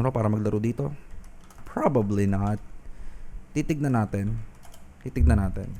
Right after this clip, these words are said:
Okay? Kasi kung ang dahilan ko kung bakit ako umalis ng Vision Row is mas maraming players dito, ba, parang ang pangit, no? At least para sa akin. Kasi nga, hindi ko naman habol ang woe,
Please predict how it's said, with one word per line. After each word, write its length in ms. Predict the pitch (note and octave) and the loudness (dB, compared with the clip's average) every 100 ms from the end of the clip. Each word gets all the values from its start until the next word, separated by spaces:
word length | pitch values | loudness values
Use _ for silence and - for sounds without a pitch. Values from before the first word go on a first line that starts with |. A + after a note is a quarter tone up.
| - G2+ | -6 -2
Okay? 240 | G#2 G2+ - - - | 0 0 -2 -14 -2
Kasi 160 | D#3 E3 | 2 4
kung 200 | D#3+ C#3+ | 4 4
ang 180 | C#3+ C#3+ C#3+ C#3 C3+ B2 A#2 - - - - - - - - - - | 4 4 4 4 4 2 -4 -14 -18 -20 -20 -20 -20 -18 -16 -10 6
dahilan 340 | A2+ B2 B2 | 8 10 10
ko 380 | B2+ D#3 A2+ G2 | 8 8 8 6
kung 180 | - A2+ | 6 8
bakit 240 | G#2+ A2+ | 8 6
ako 220 | A2 A2+ | 4 6
umalis 260 | A2 A2 G#2+ | 6 6 6
ng 160 | A2 G#2+ | 6 6
Vision 320 | G#2 A2+ A#2 | 6 4 4
Row 40 | |
is 100 | G2 - | 2 2
mas 160 | G2+ G#2+ | 2 4
maraming 320 | G2+ G2 G2 | 6 6 6
players 320 | G2+ G2+ G2 | 6 4 4
dito, 400 | - C3+ G#2 G2 | 2 0 2 0
ba, 400 | F#2 F#2+ E2 C#2+ - - - - - - - - - - - | 0 0 -2 -6 -10 -14 -14 -16 -18 -14 -12 -12 -16 -8 2
parang 480 | A2 A2+ A2 G#2+ G2+ - - - - - A#2+ | 4 6 6 4 0 -6 -18 -20 -20 0 2
ang 80 | A2+ - - - - - - - - - | 2 0 -20 -20 -20 -20 -18 -18 -18 0
pangit, 360 | A#2 A2+ A#2+ A#2 - | 4 6 4 2 -2
no? 240 | A2 A#2 | -2 0
At 160 | G#2+ A2 | -2 0
least 240 | A2+ - | 0 -2
para 240 | - G#2+ G#2 | 2 4 6
sa 160 | A2 | 4
akin. 240 | G2 F#2+ G2+ | 4 2 0
Kasi 240 | G#2+ A#2 | 2 2
nga, 160 | G2 - - - - - - - - - - | 2 0 -12 -20 -20 -20 -20 -20 -20 -20 0
hindi 160 | A#2+ A#2 | 4 6
ko 80 | A#2+ | 6
naman 160 | A2+ | 6
habol 400 | A2 A2 G2 G2+ | 6 4 6 4
ang 160 | G2+ G2+ | 4 4
woe, 480 | G2+ G2+ E2+ G2 | 6 4 4 0